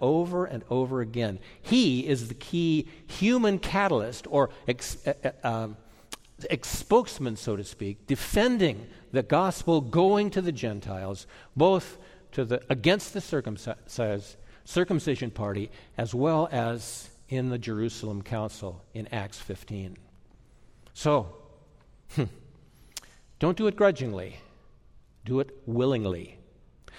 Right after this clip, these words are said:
Secondly, Peter says, "Tending the flock, not for shameful gain,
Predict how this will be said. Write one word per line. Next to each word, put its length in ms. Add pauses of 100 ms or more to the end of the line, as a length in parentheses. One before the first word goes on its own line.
(120)
Secondly, 680 (100)
Peter 240
says, 580 (800)
"Tending 400
the 100
flock, 480 (120)
not 400
for 180
shameful 520
gain, 460